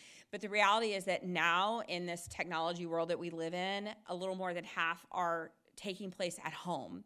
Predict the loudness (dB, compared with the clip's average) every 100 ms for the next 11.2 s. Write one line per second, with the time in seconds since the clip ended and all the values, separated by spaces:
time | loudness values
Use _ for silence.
0 | -16 -20 -20 -20 -8 0 2 2 0 -2
1 | -2 0 0 0 -2 -4 -4 -4 -4 -2
2 | -2 -2 -2 -2 -4 -8 -8 -10 -6 -2
3 | -2 0 -2 -2 -6 -8 -2 2 2 0
4 | -2 2 4 2 0 -2 2 2 2 0
5 | -6 -4 -2 -2 -4 -4 -2 0 0 0
6 | -4 -4 -4 -2 -4 -6 -8 -8 -8 -4
7 | -2 -2 -4 -8 -20 -20 -20 -6 0 0
8 | -2 -8 -14 -10 -10 -10 -8 -4 0 0
9 | 0 -4 -4 -6 -10 -14 -14 -10 -4 -2
10 | -2 -4 -12 -12 -16 _ -12 -8 -6 -8
11 | -6 -8